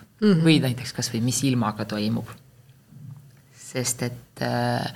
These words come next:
Speaker 2: ühel hiljutisel kaane pildistamisel oli meil väga kirgas ja kaunis visioon pildistada juunikaas üles, äh, basseini veerel, laus päikesepaistes, erksad värvid.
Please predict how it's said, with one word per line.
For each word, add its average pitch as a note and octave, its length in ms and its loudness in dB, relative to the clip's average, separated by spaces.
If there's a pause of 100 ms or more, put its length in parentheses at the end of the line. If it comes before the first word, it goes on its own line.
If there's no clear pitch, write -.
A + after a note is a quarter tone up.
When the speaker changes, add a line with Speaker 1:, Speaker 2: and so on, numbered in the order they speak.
(440)
Speaker 2:
ühel C3 160 0
hiljutisel C3+ 460 0
kaane C3 320 2
pildistamisel C3 800 -2 (540)
oli C3 140 2
meil B2+ 260 2
väga D3+ 340 4
kirgas D3 460 0
ja B2+ 100 0
kaunis C#3+ 420 2
visioon C#3 500 0
pildistada C3 580 -2
juunikaas C3+ 720 2
üles, C3 400 0
äh, B2+ 180 0 (760)
basseini D#3 560 2
veerel, C#3 520 2
laus C#3 260 0
päikesepaistes, C3 1300 -2
erksad C#3 440 0
värvid. C3 540 0